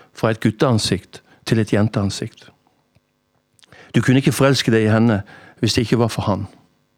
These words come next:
Ansiktet hans, så vakkert. Ansiktet hennes, annerledes, mindre vakkert,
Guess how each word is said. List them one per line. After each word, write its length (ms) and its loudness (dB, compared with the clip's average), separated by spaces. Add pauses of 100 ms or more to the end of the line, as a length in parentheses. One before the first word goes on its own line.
(1300)
Ansiktet 480 0
hans, 420 -6
så 260 -4
vakkert. 560 -12 (1500)
Ansiktet 480 2
hennes, 480 0
annerledes, 640 0 (260)
mindre 340 2
vakkert, 460 -6